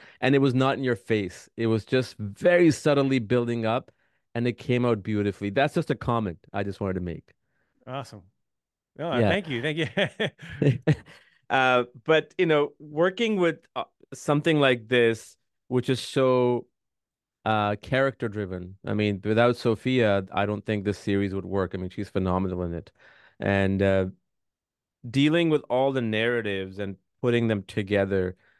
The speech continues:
Speaker 1: um, yourself and your team, your co-editor, how, were there, were there any challenges that you faced on the episode that you worked on where, you know, it's, it happened on every series or film where there's a scene that you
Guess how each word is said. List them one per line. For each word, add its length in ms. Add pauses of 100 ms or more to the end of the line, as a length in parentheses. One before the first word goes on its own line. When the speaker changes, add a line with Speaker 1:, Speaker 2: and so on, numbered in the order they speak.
(220)
Speaker 1:
um, 260 (120)
yourself 600
and 100
your 140
team, 380
your 100
co-editor, 600 (1200)
how, 360 (920)
were 220
there, 340
were 180
there 120
any 140
challenges 580
that 120
you 140
faced 420
on 100
the 140
episode 360
that 120
you 100
worked 320
on 200
where, 260
you 120
know, 100
it's, 200
it 140
happened 280
on 120
every 240
series 420
or 80
film 340
where 200 (340)
there's 140
a 40
scene 460
that 140
you 220